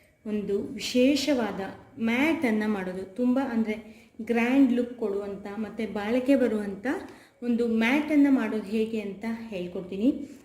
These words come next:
ಅದಕ್ಕೂ ಮುಂಚೆ ನೀವು ನಮ್ಮ ಚಾನಲ್ ಏನಾದ್ರು ಸಬ್ಸ್ಕ್ರೈಬ್ ಆಗಿಲ್ಲ ಅಂದರೆ ಸಬ್ಸ್ಕ್ರೈಬ್ ಆಗಿ, ಪಕ್ಕದಲ್ಲಿರೋ ಬೆಲ್ ಐಕಾನನ್ನು ಪ್ರೆಸ್ ಮಾಡಿ, ಅಲ್ಲಿ all ಅಂತ ಆಪ್ಷನ್ ಇರುತ್ತೆ, ಅದನ್ನು ಕೂಡ ನೀವು ಪ್ರೆಸ್ ಮಾಡೋದ್ರಿಂದ ನಾನು ಹಾಕೋ ವಿಡಿಯೋಗಳ ನೋಟಿಫಿಕೇಷನ್ ನಿಮಗೆ ಬೇಗ ಬಂದು ತಲುಪುತ್ತೆ.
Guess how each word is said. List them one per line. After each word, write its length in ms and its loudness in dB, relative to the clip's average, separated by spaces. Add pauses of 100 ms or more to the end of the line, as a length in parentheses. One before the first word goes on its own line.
ಅದಕ್ಕೂ 260 -2
ಮುಂಚೆ 280 2
ನೀವು 160 0
ನಮ್ಮ 180 2
ಚಾನಲ್ 340 4
ಏನಾದ್ರು 360 0
ಸಬ್ಸ್ಕ್ರೈಬ್ 440 -6
ಆಗಿಲ್ಲ 300 -2
ಅಂದರೆ 280 -4
ಸಬ್ಸ್ಕ್ರೈಬ್ 480 -6
ಆಗಿ, 260 -4
ಪಕ್ಕದಲ್ಲಿರೋ 520 -2
ಬೆಲ್ 300 2
ಐಕಾನನ್ನು 680 0
ಪ್ರೆಸ್ 320 2
ಮಾಡಿ, 280 -2 (520)
ಅಲ್ಲಿ 240 6
all 400 4
ಅಂತ 220 2
ಆಪ್ಷನ್ 360 4
ಇರುತ್ತೆ, 240 2
ಅದನ್ನು 340 6
ಕೂಡ 160 2
ನೀವು 260 2
ಪ್ರೆಸ್ 320 -2
ಮಾಡೋದ್ರಿಂದ 460 0 (920)
ನಾನು 240 4
ಹಾಕೋ 200 4
ವಿಡಿಯೋಗಳ 560 6
ನೋಟಿಫಿಕೇಷನ್ 840 2
ನಿಮಗೆ 340 0
ಬೇಗ 400 4
ಬಂದು 440 0
ತಲುಪುತ್ತೆ. 520 -10